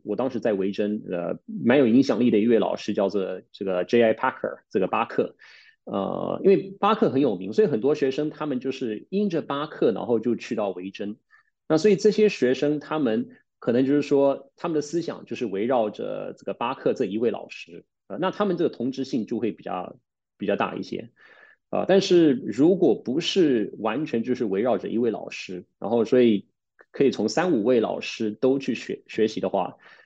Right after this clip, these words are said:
呃，那这样不同的这种拼装组合，那就，那都会不一样了。呃，那我想另外一个原因，呃，就是说不是神学院的这个，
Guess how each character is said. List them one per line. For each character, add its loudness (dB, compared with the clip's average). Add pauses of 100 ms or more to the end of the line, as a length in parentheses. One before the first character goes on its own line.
(180)
呃， -6
那 2
这 2
样 2 (400)
不 2
同 2
的 6
这 4
种 2
拼 0
装 2
组 -8
合， -6
那 -8
就， -4 (120)
那 0
都 4
会 2
不 -2
一 0
样 -8
了。 -14 (520)
呃， 0
那 4
我 6
想 4
另 4
外 4
一 4
个 6
原 2
因， 2
呃， -8
就 -2
是 0
说 4
不 0
是 2
神 -2
学 -2
院 0
的 -8
这 -12
个， -8